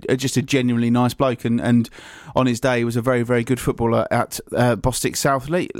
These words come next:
uh, level. Um, we'll move on to the Bostik South East very shortly.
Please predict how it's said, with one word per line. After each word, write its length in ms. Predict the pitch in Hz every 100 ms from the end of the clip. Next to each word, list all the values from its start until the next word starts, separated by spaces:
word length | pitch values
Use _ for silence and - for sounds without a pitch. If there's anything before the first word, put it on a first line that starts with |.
| - -
uh, 180 | 127 -
level. 420 | 175 143 107 -
Um, 260 | 131 131 123 - - - -
we'll 60 | 127
move 180 | 151 131
on 80 |
to 60 | 120
the 80 | 120
Bostik 300 | 127 - -
South 360 | 123 117 - - _ -
East 300 | 120 - -
very 240 | 117 120
shortly. 440 | 113 139 101 107